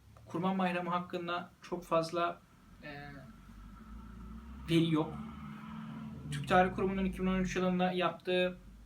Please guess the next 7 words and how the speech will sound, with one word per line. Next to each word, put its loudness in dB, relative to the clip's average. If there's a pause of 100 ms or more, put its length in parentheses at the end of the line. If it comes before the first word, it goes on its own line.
(1600)
bayram 6
tebliğ 2
çalışması -2
var. -4 (100)
Buradan 0
bilgi -2
edinebilirsiniz. -8